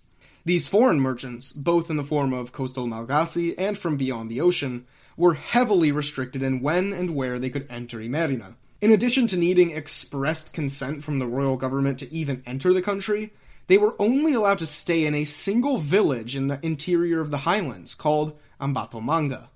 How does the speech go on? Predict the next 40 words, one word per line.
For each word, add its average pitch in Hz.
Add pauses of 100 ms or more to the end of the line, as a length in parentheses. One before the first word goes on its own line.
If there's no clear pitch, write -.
(420)
a 175
village 180
which, 170
mind 135
you, 139
was 160
about 185
a 202
five-hour 165
walk 135
away 135
from 117
the 101
capital. 127 (360)
Instead, 240
the 185
king's 262
subjects 170
were 151
now 147
mandated 143
to 135
sell 135
their 123
wares 214
to 202
a 202
small 190
army 117
of 101
merchants. 117 (540)
These 247
merchants 220
were 175
enslaved 170
domestic 143
servants 117
to 117
the 110
king, 117